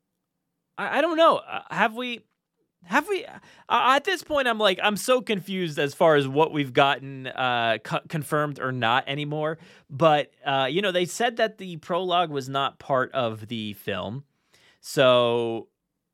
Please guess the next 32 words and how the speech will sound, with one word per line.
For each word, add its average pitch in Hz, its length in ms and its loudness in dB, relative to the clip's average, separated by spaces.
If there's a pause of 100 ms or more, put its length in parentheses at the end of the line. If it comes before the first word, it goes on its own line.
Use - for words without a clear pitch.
(640)
for 220 220 -2
sure, 247 520 0
the, 156 360 -4
the, 135 140 -4
the 131 200 -10
sixty-five 117 640 -2
million 107 360 -6
years 98 240 -6
ago 92 200 -6
stuff, 90 460 -6
not 127 400 -2
in 113 160 -6
this 104 220 -8
movie. 98 420 -10 (440)
But 113 460 0
maybe 123 380 -8
this 208 220 -8
T-Rex 214 500 -6
part 208 340 -2
is, 269 580 -6
because 151 280 -6
this 151 120 -12
is 151 120 -12
the 160 80 -4
same 170 340 -6
stuff 185 220 -6
that 165 100 -6
we 165 80 -4
saw 156 220 -4
in - 40 -6
the 196 60 -6
prologue. 143 560 0